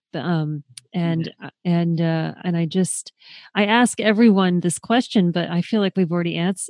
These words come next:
Speaker 1: answered it, but I ask everyone to give a specific piece of advice to women and girls on the spiritual path.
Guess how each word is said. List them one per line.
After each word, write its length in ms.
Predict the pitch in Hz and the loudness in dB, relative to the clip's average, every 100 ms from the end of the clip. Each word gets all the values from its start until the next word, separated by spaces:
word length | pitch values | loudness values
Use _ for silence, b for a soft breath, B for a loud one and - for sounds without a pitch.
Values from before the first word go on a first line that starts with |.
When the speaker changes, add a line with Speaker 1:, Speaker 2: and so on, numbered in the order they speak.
| - | -8
Speaker 1:
answered 420 | 180 202 190 160 | -2 0 0 -6
it, 100 | 156 - | -6 -4
but 100 | 170 | 0
I 60 | |
ask 340 | 175 185 - 180 | 0 -2 -2 -2
everyone 400 | 165 165 165 170 | -2 -2 -4 -6
to 100 | 180 | -4
give 180 | 190 170 | 0 0
a 60 | |
specific 560 | 170 - 180 196 175 160 | -2 -2 -2 -2 -4 -4
piece 220 | 185 175 | -2 -2
of 60 | 165 | -4
advice 380 | 156 180 185 - | -4 -2 -4 -4
to 120 | 180 | -2
women 180 | 175 170 | 0 0
and 120 | 165 | 0
girls 280 | 208 214 190 | 0 0 2
on 120 | 180 | 0
the 60 | 175 | -2
spiritual 460 | - 185 180 170 | -4 -6 -4 -8
path. 440 | - 240 196 - | -6 -4 -4 -6